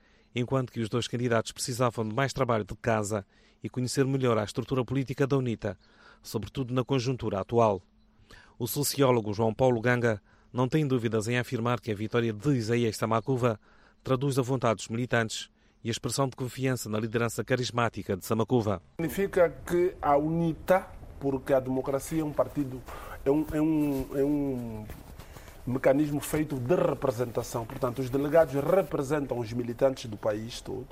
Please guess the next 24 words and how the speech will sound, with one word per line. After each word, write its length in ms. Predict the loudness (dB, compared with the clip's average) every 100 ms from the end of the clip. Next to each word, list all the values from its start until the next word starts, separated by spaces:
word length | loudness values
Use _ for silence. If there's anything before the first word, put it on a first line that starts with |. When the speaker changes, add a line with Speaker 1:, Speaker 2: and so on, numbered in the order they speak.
| -14
Speaker 2:
Portanto, 320 | -8 -6 -6
as 60 | -6
pessoas 260 | -4 -4
que 160 | -4 -6
estão 400 | -4 -2 0 -2
no 100 | -4
Congresso 520 | -2 -2 -2 -4 -8 -16 -4
são 240 | 4 4
representantes 920 | 4 0 0 -2 -2 2 2 2 -6 -16 -16 -14 2
da 180 | 4 6
massa 480 | 6 4 4 -2
militante. 580 | -2 -4 -4 0 -2 -2 -12 -16 -16 -14
Significa 480 | -4 0 0 2 2
que 220 | 2 -2
Samakuva 880 | -2 -2 -2 -2 -2 -2 2 2 2 -4 -20 -20 -16
está 420 | -14 2 6 6
com, 280 | 2 0 0
o 140 | 0
partido 320 | -2 -2 -2
está 240 | -4 0 0
com 100 | 0
Samakuva. 720 | -2 -2 -2 -4 -4 -6 -4
Quer 140 | -2
dizer, 320 | -2 -4 -6